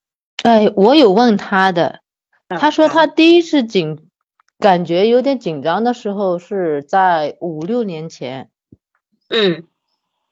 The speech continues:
Speaker 1: 五，五六年前他，
Speaker 2: 好，你看。
Speaker 1: 对，他从他的老家到，到这边呢，嗯，他一个亲戚的厂里边上班，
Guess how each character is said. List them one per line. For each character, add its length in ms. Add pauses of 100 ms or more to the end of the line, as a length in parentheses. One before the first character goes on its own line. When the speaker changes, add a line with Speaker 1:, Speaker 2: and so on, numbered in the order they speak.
(140)
Speaker 1:
五， 340
五 60
六 160
年 200
前 260
他， 400
Speaker 2:
好， 100
你 80
看。 200 (200)
Speaker 1:
对， 320
他 260
从 580 (240)
他 140
的 120
老 200
家 320
到， 720 (100)
到 140
这 120
边 280
呢， 280 (580)
嗯， 260
他 220
一 80
个 180
亲 320
戚 160
的 380 (180)
厂 340
里 80
边 200
上 260
班， 340